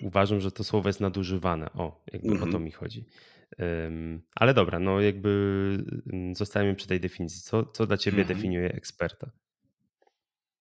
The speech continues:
Speaker 2: To jest ktoś, kto w danej dziedzinie potrafi rozwiązać problem, którego często nie widzisz albo nie rozumiesz, ale podziękujesz, jak za niego,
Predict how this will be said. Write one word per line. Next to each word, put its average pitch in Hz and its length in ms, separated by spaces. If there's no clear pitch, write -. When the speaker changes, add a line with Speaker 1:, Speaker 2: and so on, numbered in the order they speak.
Speaker 2:
To 107 100
jest - 340
ktoś, - 360
kto 90 260
w 85 80
danej 92 360
dziedzinie 90 360
potrafi 85 420
rozwiązać 82 460
problem, 90 460
którego 87 260
często 87 300
nie 82 180
widzisz 90 280
albo 85 200
nie 82 120
rozumiesz, 85 380
ale 82 120
podziękujesz, 82 500
jak 76 120
za 76 100
niego, 76 540